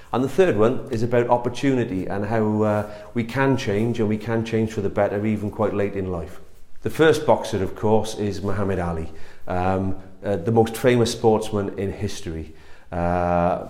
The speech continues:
revered, loved all over the world, but he couldn't quit.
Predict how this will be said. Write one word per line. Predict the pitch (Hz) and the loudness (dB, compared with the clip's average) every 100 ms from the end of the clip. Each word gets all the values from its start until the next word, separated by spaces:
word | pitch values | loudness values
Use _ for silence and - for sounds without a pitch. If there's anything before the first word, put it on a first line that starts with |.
| - | -6
revered, | 107 110 104 120 120 113 110 | 0 2 4 4 6 4 2
loved | 104 113 98 | 0 2 2
all | 110 104 | 2 4
over | 101 92 | 2 0
the | 95 | -2
world, | 90 98 90 92 - - - - | 0 2 2 0 -4 -14 -18 -4
but | 113 - | -2 0
he | - 113 | -2 -4
couldn't | - 151 143 135 - - - - - | 0 2 4 2 0 -12 -18 -20 -14
quit. | - 117 92 - | 0 2 2 -4